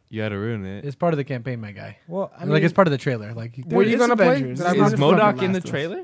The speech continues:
Speaker 3: Thank you. Huh?
Speaker 1: modok is in the trailer?
Speaker 3: He's in the
Speaker 4: Bad guy.
Speaker 3: game.
Speaker 2: Yes.
Speaker 3: Look, play the game, and then, like, you can have all your answers.
Speaker 1: I thought Taskmaster was the main villain.
Speaker 3: He's
Speaker 4: Just
Speaker 3: one of them.
Speaker 2: God, oh my God.
Speaker 3: Anyway,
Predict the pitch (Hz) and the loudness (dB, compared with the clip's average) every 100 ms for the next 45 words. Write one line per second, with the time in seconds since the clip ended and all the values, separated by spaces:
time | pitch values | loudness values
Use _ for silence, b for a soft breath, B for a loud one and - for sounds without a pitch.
0 | 349 226 - 98 - 190 440 _ - 143 | -10 -12 -12 -16 -4 -4 -4 _ -18 -14
1 | 190 202 180 147 165 165 - 120 131 220 | -14 -16 -18 -12 -10 -10 -8 -6 -4 -2
2 | 277 262 254 254 208 214 214 180 196 127 | -2 0 0 2 2 4 4 2 0 0
3 | 127 127 110 107 - - - 220 294 262 | 2 2 0 -4 -16 -20 -8 -4 -2 -2
4 | 262 220 190 190 185 175 165 196 190 185 | 0 0 0 -2 -2 -2 -2 -6 -6 -6
5 | 170 170 180 175 180 170 165 156 151 143 | -6 -6 -4 -2 -2 -4 -6 -6 -8 -8
6 | - 160 202 160 165 190 - 110 107 110 | -10 -4 -4 -2 -4 -4 -4 -8 -8 -10
7 | 101 101 98 95 90 92 92 107 _ - | -10 -10 -12 -12 -12 -14 -16 -20 _ -10
8 | 131 202 202 302 262 180 127 123 - 131 | -4 -2 0 -2 -4 -8 -12 -16 -16 -18
9 | 123 - 151 147 165 202 160 120 | -16 -18 -20 -18 -10 -8 -6 -8